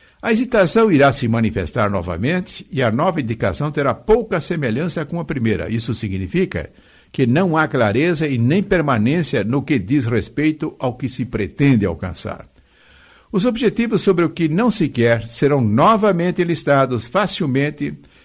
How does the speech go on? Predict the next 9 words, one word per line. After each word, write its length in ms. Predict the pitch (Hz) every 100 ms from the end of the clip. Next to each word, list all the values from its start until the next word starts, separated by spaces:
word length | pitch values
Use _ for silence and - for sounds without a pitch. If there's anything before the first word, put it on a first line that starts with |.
| -
e 80 | 131
será 260 | 165 156
mantida 440 | 143 120 131 117 98
grande 500 | 90 117 160 160 156
semelhança 720 | - 147 139 110 113 110 120
com 220 | 107 110
o 40 | 104
primeiro 420 | 101 90 90 92
teste. 500 | - 80 - -